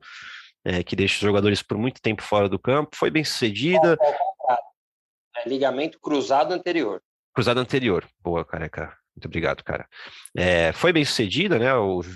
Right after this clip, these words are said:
Speaker 1: doutor Joaquim Grava que, que realizou no hospital aqui de São Paulo. É, o volante, o meio-campista, na verdade, começa a fisiotera-, fisioterapia na próxima segunda-feira, né? Deve ficar aqueles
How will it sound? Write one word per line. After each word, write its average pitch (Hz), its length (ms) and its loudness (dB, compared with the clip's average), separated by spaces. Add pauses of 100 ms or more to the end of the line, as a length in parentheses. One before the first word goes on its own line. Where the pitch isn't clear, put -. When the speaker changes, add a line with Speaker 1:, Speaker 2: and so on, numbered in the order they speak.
Speaker 1:
doutor 101 240 -2
Joaquim 101 300 0
Grava 98 340 2
que, 90 320 -4
que - 140 -8
realizou 98 680 2
no 107 80 0
hospital 101 320 -2
aqui - 180 -4
de - 80 -14
São 127 180 -4
Paulo. 170 400 2 (480)
É, 95 420 2
o 101 100 -4
volante, 110 500 -2
o - 20 -10
meio-campista, 107 560 -2
na 95 80 0
verdade, 98 280 0
começa 101 340 0
a 87 40 -4
fisiotera-, 101 520 -2 (100)
fisioterapia 120 1040 2 (460)
na 117 160 0
próxima 110 400 -2
segunda-feira, 131 760 0
né? 143 140 2
Deve 120 180 2
ficar - 220 0
aqueles - 720 -6